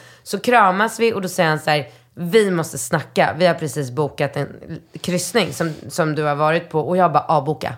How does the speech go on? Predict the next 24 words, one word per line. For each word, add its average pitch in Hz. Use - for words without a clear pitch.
avboka." 175
Han 151
bara, 139
"Det 151
är 147
för 147
sent." -
Så 185
jag 190
har 180
mejlat 175
honom 151
lite 147
så 156
här, 147
alltså 180
mitt 175
rådeppiga 185
mejl 151
han 139
fick. 147
Jag 180
bara, 156
"Beställ 247